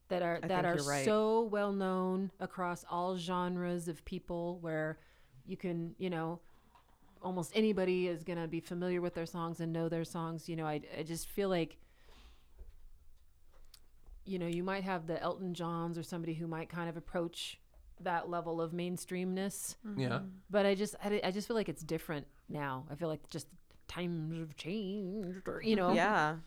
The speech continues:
Speaker 2: Well, and they're still making movies with Beatles music, just like we talked about
Speaker 3: Yeah,
Speaker 2: earlier
Speaker 3: they're
Speaker 2: with
Speaker 3: still
Speaker 2: Yesterday.
Speaker 3: making the Be-,
Speaker 2: That's
Speaker 3: yeah.
Speaker 2: the Beatles music. They're
Speaker 3: The
Speaker 2: not
Speaker 3: ol-
Speaker 2: doing it with anybody else.
Speaker 3: Mm-mm. No, it's, yeah, it's Beatles music, some other people. And, but then when you think about it, Glee,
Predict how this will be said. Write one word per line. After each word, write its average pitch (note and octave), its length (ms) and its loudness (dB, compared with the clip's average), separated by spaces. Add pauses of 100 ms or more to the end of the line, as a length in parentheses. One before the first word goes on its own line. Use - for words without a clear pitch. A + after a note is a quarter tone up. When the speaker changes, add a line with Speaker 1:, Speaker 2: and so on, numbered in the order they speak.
(160)
Speaker 2:
Well, G3+ 180 6
and A3 100 8
they're A3 80 8
still A3 280 2
making G#3 400 0
movies B2+ 460 0
with D3+ 200 2
Beatles C#3 300 2
music, B2+ 320 -2
just D#3 160 0
like D#3+ 160 2
we D3+ 80 0
talked D3 260 2
about D3 180 4
Speaker 3:
Yeah, F3 60 4
Speaker 2:
earlier E3+ 140 6
Speaker 3:
they're C3+ 100 4
Speaker 2:
with - 120 4
Speaker 3:
still E3 140 6
Speaker 2:
Yesterday. B2+ 240 4
Speaker 3:
making - 140 2
the G#2 80 -2
Be-, G2 220 -8
Speaker 2:
That's C3 300 8
Speaker 3:
yeah. D#3 100 -10
Speaker 2:
the G3+ 120 8
Beatles E3+ 460 2
music. C3 540 -4 (100)
They're E3 140 4
Speaker 3:
The - 20 4
Speaker 2:
not F3+ 140 6
Speaker 3:
ol- - 60 6
Speaker 2:
doing E3 180 2
it C3+ 80 2
with D3+ 120 0
anybody C3+ 360 2
else. C#3 420 0
Speaker 3:
Mm-mm. A#2 300 -8 (200)
No, C#3 140 -4
it's, G#2+ 140 -2
yeah, C3 100 0
it's A2+ 140 -2
Beatles B2+ 260 0
music, B2 300 -2
some A#2+ 200 -4
other G#2 160 -4
people. A2+ 360 -4
And, A#2 180 -8 (600)
but C#3 100 -2
then D3 100 2
when C#3+ 100 0
you C#3 60 -2
think F#3+ 220 -2
about A#2 260 2
it, G#2+ 120 -8
Glee, E3 520 -2